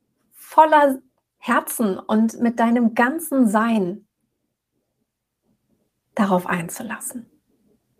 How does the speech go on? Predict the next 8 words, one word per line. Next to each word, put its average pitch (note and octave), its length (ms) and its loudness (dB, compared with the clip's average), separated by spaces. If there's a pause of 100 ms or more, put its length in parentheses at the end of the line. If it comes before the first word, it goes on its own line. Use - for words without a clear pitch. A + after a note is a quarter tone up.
(2000)
Und A3 120 0
es B3 120 -6
ist - 520 -6
wirklich B3 540 0
leicht. - 640 -6 (2750)
Es A3 120 -4
ist A3 240 -4
leicht, C4 640 2